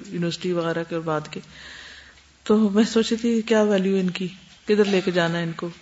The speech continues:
مجھے تو نہیں چاہیے۔ اور میرے بعد تو یہ اٹھا کے شاید بن میں ہی پھینکے جائیں۔ کس کو کی ضرورت ہے ان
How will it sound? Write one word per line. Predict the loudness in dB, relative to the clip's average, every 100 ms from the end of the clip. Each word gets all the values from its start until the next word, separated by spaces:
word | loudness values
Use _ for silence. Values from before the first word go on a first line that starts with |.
| -8
مجھے | 0 0
تو | 4
نہیں | 4
چاہیے۔ | 4 2 0 -4 -8 -20 -20 -20 -20 -14 0
اور | 6
میرے | 6 8
بعد | 6 4 0 -12 -8
تو | 0
یہ |
اٹھا | 0 4 2
کے | 4
شاید | 2 4
بن | 4
میں | 6 4
ہی |
پھینکے | 4 2 2
جائیں۔ | -2 -4 -8 -20 -20 -20 -20 -20 -20 -6
کس | -4 0
کو | 2
کی |
ضرورت | 6 6 6
ہے | 4
ان | 0